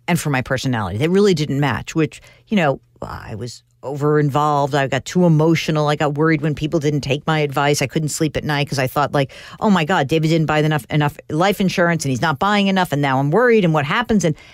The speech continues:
and all of that was just not a good match 'cause I was so hyper about it. But I know that if you asked me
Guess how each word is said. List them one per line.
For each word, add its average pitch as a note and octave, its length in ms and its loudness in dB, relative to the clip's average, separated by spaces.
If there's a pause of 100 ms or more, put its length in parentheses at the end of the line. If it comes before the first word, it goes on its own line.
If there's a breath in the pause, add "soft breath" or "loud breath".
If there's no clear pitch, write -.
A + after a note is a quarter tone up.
(180 loud breath)
and - 120 2
all G#3 200 4
of A#3 80 2
that G3+ 160 2
was F3+ 160 2
just - 240 -6
not F3+ 340 2 (100)
a F3 60 0
good D3 320 0
match C#3 380 -4
'cause D3 140 -2
I C#3+ 80 2
was C3+ 160 -4
so D3+ 420 0 (100)
hyper F#3+ 440 0
about F#2+ 320 -2
it. E2+ 120 -10 (800 loud breath)
But B3 160 0
I B3 120 2
know C4+ 400 4
that B3+ 140 2
if A3+ 140 -2
you G#3 160 0
asked G3 340 -4
me A3 340 4